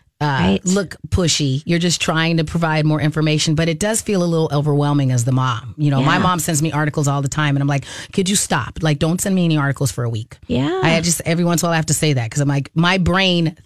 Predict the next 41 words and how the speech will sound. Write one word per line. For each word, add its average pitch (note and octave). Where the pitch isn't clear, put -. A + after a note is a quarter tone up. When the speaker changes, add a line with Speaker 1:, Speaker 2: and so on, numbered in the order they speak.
Speaker 1:
thinks F#3
that E3+
you're D3
saying G3+
I F3+
have D#3+
to F3
do E3+
this, B2+
and D3+
she's G#3
just -
trying C#3+
to C#3+
make F3+
a -
conversation D#3+
and D3+
thought D#3+
it -
was C#3+
just D3
interesting. C4
Speaker 2:
Sure. G#3+
Speaker 1:
But A3+
some D4
days D4
you're C4+
just B3+
not A3+
in A3
the G3+
right F3+
frame F3
to -
receive E3+
<laughs> -
that, E4
that C4
Speaker 2:
Yeah. -
Speaker 1:
information. C#3+